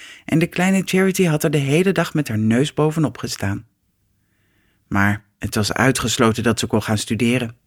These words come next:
Haar ouders hadden er het geld niet voor en van studiefinanciering door de staat was geen sprake. Het was al een enorm geluk geweest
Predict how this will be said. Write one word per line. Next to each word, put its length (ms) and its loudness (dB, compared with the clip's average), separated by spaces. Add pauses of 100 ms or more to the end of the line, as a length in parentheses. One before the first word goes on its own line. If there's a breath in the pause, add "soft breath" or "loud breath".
(720)
Haar 180 0
ouders 280 4
hadden 280 4
er 80 0
het 140 -2
geld 280 2
niet 140 0
voor 300 -2 (380)
en 120 -6
van 140 0
studiefinanciering 1000 0
door 120 -2
de 60 -6
staat 420 -4 (120)
was 180 -4
geen 180 -2
sprake. 460 -4 (1300)
Het 180 -2
was 200 4
al 120 4
een 80 2
enorm 520 4
geluk 320 0
geweest 440 0